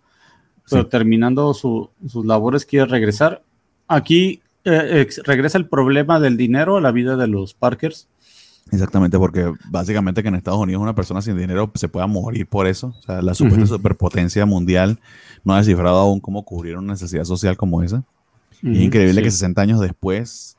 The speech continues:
Speaker 2: eh, la situación continúa siendo igual, es verdaderamente triste.
Speaker 1: Así, entonces, es, Peter dice, "Pues voy a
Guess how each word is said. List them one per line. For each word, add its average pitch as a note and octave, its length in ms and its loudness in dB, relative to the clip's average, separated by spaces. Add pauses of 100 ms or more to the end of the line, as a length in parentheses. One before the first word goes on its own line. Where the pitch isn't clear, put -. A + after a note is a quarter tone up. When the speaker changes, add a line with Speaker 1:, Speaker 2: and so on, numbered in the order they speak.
Speaker 2:
eh, E2+ 460 -18
la E2 140 -14
situación E2+ 280 -8
continúa F#2+ 300 2
siendo G2 240 2
igual, F#2+ 240 4
es F#2+ 100 0
verdaderamente F2+ 600 -2
triste. F2+ 360 -8 (760)
Speaker 1:
Así, A2+ 340 -6
entonces, B2 540 0 (300)
es, C3+ 260 2 (240)
Peter D3 280 2
dice, D3 240 2
"Pues A#2 220 0
voy B2+ 180 0
a D#3 340 2